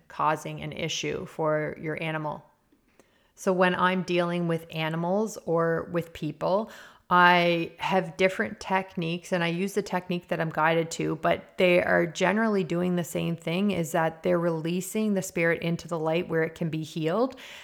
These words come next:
And then I, the Reiki energy is going to be going in to heal the part of the animal or the person I'm working with that resulted in the spirit attachment,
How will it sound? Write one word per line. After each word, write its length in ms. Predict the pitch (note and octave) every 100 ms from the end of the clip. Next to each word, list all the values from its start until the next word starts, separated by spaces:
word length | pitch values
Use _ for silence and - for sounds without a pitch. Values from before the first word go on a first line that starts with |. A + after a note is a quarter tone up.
| - -
And 280 | F#3+ F3
then 360 | E3 E3+ F#3 G#3 F3
I, 320 | E3+ E3 E3 - - -
the 80 | E3+
Reiki 420 | E3+ E3+ G3+ G3+
energy 440 | E3+ F3 F#3 G3 G3
is 120 | D#3+
going 280 | E3+ E3 D#3+
to 60 |
be 140 | - E3+
going 440 | D3 E3 E3+ E3+
in 260 | - E3 E3
to 100 | D#3+
heal 440 | - - E3+ F3+
the 120 | E3+
part 300 | E3+ E3 D#3+
of 100 | E3+
the 160 | D#3+ E3+
animal 580 | D#3+ D#3+ E3 F#3 B3 B3+ - - - -
or 400 | F3+ F3 F3 E3
the 80 | D#3+
person 400 | - E3 E3 F3+
I'm 100 | F3
working 420 | E3 E3 F#3 F#3
with 360 | F3+ G#3+ C4+ -
that 280 | F3 E3+ F3
resulted 720 | F3 D#3 D#3 D#3+ E3 D#3 - - -
in 420 | F3+ E3+ E3 D#3
the 280 | D#3+ D#3 D#3
spirit 540 | - - E3 D#3 D3+ -
attachment, 680 | D#3+ - D3+ D3 - D3+